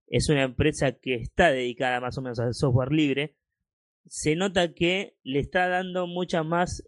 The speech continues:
eh, importancia, eh, a las, al realizar esto. ¿Por qué digo esto? Porque son muy pocas empresas las que tienen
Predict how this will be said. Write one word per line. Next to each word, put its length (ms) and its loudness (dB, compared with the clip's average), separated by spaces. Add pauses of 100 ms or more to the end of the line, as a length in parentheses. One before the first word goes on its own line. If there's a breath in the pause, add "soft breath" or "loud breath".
eh, 140 -4
importancia, 1000 0 (540)
eh, 580 -2 (400)
a 60 4
las, 300 2
al 100 2
realizar 480 2
esto. 340 -6 (460 soft breath)
¿Por 220 4
qué 120 2
digo 220 0
esto? 340 -4 (280)
Porque 680 -2 (220)
son 240 -4
muy 100 0
pocas 220 2
empresas 380 0
las 100 -4
que 140 -6
tienen 400 -6